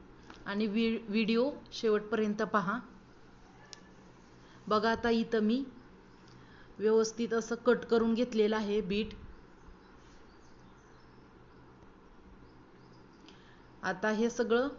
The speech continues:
मिक्सरच्या भांड्यामध्ये टाकून घेते मी. आता इथं मिक्सरच्या भांड्यामध्ये मी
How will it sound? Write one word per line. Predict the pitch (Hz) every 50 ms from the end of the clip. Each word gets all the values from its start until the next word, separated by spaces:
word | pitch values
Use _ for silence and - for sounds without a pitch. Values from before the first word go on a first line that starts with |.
| - - - - - - - - - -
मिक्सरच्या | 202 226 220 - - 240 233 185 - 226 214
भांड्यामध्ये | 233 240 233 220 214 214 208 220 208 220 208
टाकून | 214 240 233 233 - 214 208
घेते | 208 226 214 - 214 202
मी. | 190 190 220 247 - - - - - - - - - - - - - - - - - - - - - - - - - - - - - - - - - - - - - - - - - - - - - - - - - -
आता | 190 196 - 220
इथं | 226 233 233 233 - 247
मिक्सरच्या | 240 240 247 247 254 - - 240 220 - 247 247
भांड्यामध्ये | 254 262 247 233 247 240 240 240 208 240
मी | 233 226 233 254 285